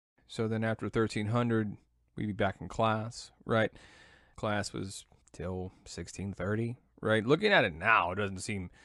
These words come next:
it was normal nine-to-five Army workday. But at the time, I'd only been a soldier <laughs> for, like, a few months. And so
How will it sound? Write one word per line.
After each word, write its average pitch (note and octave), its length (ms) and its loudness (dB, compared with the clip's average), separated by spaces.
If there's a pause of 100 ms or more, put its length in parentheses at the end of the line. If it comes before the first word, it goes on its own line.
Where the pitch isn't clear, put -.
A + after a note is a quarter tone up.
(300)
it F4+ 60 -2
was F#3+ 100 2
normal C3 300 6
nine-to-five A2+ 640 4 (180)
Army G#2+ 240 4
workday. F#2+ 640 -2 (220)
But A2+ 120 0
at A2+ 180 0
the - 100 -16
time, B2 720 2 (520)
I'd G#2+ 160 -2
only A#2 200 2
been A2 160 2
a G2+ 40 -2
soldier B2+ 520 2
<laughs> - 60 -6
for, A#2 280 -4
like, A2 240 -6
a A2 80 -10
few B2+ 320 -2
months. A#2 480 2 (280)
And D3+ 220 0
so B2+ 560 2